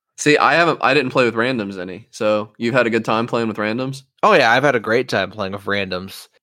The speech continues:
Speaker 1: I played
Speaker 2: You'll
Speaker 1: it
Speaker 2: get
Speaker 1: single player a little bit, and I actually found it, like, decently enjoyable single player, uh,
Speaker 2: Yeah.
Speaker 1: at least for, like, the initial grind. But once I had unlocked, like,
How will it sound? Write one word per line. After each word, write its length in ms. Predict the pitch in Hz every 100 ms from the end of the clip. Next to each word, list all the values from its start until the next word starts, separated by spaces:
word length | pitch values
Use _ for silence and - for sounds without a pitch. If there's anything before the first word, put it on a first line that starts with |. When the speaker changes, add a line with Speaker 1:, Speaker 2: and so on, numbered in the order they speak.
| _ _ 123
Speaker 1:
I 80 |
played 160 | 135 196
Speaker 2:
You'll 80 | 170
Speaker 1:
it 40 |
Speaker 2:
get 80 | 214 -
Speaker 1:
single 220 | 196 214
player 200 | 185 135
a 60 |
little 200 | 117 110 110
bit, 220 | 107 -
and 80 | 110
I 140 | 113
actually 260 | 143 160 170
found 300 | 160 135 135
it, 100 | -
like, 380 | 117 110 - _ _ _ _ _ _ _ _
decently 520 | - 123 - 156 135 135
enjoyable 460 | 123 123 131 120
single 340 | 110 113 110 127
player, 600 | 147 147 160 160 160 _ _ -
uh, 260 | 107 107 104
Speaker 2:
Yeah. 120 | 147
Speaker 1:
at 80 | 110
least 180 | 120 113
for, 80 | 127
like, 140 | 113
the 120 | 113
initial 340 | 98 95 104 120
grind. 520 | 117 123 135 143 139 -
But 100 | 104
once 180 | 123
I 80 | 139
had 80 | 120
unlocked, 360 | 110 98 98 -
like, 300 | 98 90